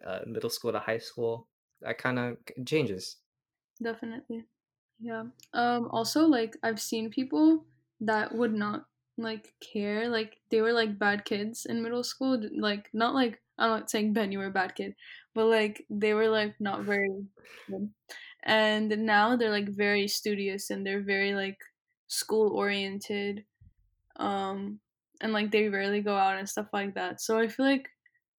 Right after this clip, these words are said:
Speaker 2: everything, like, shifts once you, once you move to high school and once you change your, your group and who you surround yourself with,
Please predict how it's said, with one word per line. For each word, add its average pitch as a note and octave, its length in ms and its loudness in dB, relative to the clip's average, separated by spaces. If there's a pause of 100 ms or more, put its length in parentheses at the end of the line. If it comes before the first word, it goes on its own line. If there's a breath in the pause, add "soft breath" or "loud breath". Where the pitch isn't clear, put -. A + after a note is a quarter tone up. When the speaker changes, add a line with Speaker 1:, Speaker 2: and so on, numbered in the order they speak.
(140)
Speaker 2:
everything, A3+ 680 4
like, G#3 300 0
shifts - 880 0
once G3+ 360 -4
you, G3 460 -2 (540)
once G#3+ 200 0
you G#3+ 140 0
move G#3+ 320 0
to A#3 120 -2
high G#3 160 2
school A3 300 0
and G#3 140 -2
once G#3 240 -2
you G#3+ 300 0 (280)
change G#3+ 440 -2
your, G3+ 300 2
your G3 260 -2
group F#3+ 320 -2
and G3+ 120 -2
who G3+ 80 -2
you G3 140 -4
surround G3+ 360 -4
yourself A3+ 380 -4
with, C#4 360 0